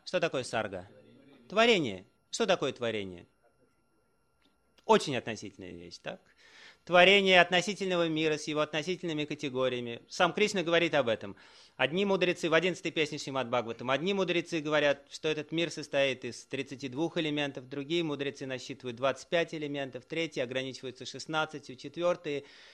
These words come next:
восьмью, и при этом все они правы, говорит Кришна. <laughs>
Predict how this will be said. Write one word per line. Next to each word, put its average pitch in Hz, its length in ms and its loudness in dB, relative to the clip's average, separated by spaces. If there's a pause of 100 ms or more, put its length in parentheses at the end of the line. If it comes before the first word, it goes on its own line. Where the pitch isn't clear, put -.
(160)
восьмью, 175 760 2 (840)
и 170 100 0
при 202 160 6
этом 180 240 8
все 180 220 6
они 170 140 6
правы, 107 440 2 (360)
говорит 104 360 -8
Кришна. - 400 -18 (600)
<laughs> 202 100 2